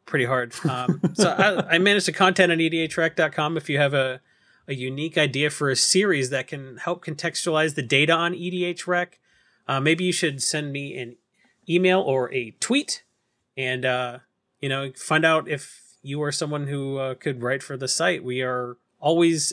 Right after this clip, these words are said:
Speaker 1: entertaining new pitches. Uh, I'm on the Brainstorm Brewery Magic Finance podcast. I'm on the Money Draft Magic Lifestyle podcast, and I have, with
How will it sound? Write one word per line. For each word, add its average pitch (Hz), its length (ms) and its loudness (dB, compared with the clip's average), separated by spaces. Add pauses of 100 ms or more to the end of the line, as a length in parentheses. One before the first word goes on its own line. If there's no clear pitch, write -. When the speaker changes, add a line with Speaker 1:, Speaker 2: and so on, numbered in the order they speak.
Speaker 1:
entertaining 160 600 0
new 151 140 -2
pitches. 143 540 -8 (480)
Uh, - 60 -2
I'm 123 260 0
on 147 140 2
the 127 280 -4
Brainstorm 180 680 0
Brewery 180 480 -4 (180)
Magic 135 400 -6
Finance 156 400 -2
podcast. 160 680 -6 (640)
I'm 127 100 -6
on 135 100 2
the 127 420 2 (260)
Money 147 260 2
Draft 156 400 2
Magic 147 340 -2
Lifestyle 156 440 2
podcast, 165 680 0
and 143 280 0
I 143 420 -2 (400)
have, 160 280 0
with 160 380 -4